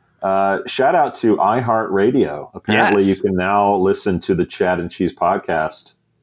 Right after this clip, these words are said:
Speaker 2: at iHeart.
Speaker 1: Yep, iHeartRadio, and also, and also the new platform Luminary. So we're on Luminary, our iHeartRadio,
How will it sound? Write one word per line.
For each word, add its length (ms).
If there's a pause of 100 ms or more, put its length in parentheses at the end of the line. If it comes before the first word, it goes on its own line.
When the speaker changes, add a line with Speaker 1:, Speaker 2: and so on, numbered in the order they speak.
Speaker 2:
at 120
iHeart. 500 (160)
Speaker 1:
Yep, 300
iHeartRadio, 760
and 220
also, 640
and 100
also 520
the 160
new 220
platform 760
Luminary. 760 (240)
So 140
we're 140
on 160
Luminary, 520
our 320
iHeartRadio, 1000